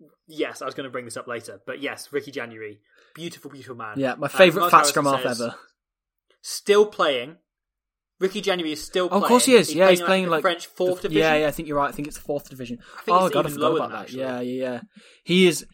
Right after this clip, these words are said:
Speaker 2: he is just such an inspiration towards all scrum halves. Like, uh, I feel empowered, but knowing that scrum halves can still play with a nine on their back if they are, like,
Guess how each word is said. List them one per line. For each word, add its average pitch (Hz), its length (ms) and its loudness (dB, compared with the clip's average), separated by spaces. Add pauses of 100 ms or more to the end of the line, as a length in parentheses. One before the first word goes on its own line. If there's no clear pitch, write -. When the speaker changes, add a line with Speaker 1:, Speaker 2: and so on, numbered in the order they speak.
Speaker 2:
he 185 320 4
is 139 180 -2
just - 280 -4
such 160 220 0
an 151 60 -2
inspiration 117 540 -6
towards 107 500 -14 (120)
all 110 120 -14
scrum 98 260 -14
halves. 95 440 -18
Like, - 300 -18 (520)
uh, 104 220 -12
I 151 100 2
feel 160 300 4
empowered, 117 560 -4 (400)
but 117 220 -8 (160)
knowing 135 440 -2
that 113 240 -10 (240)
scrum 165 280 2
halves 139 260 2
can 143 140 -6
still 139 340 4
play 123 400 -4
with 117 180 -10
a 120 40 -2
nine 117 280 -2
on 110 120 -12
their 110 120 -10
back - 360 -12 (120)
if 131 200 -12
they 117 200 -4
are, 104 280 -8 (320)
like, 104 260 -10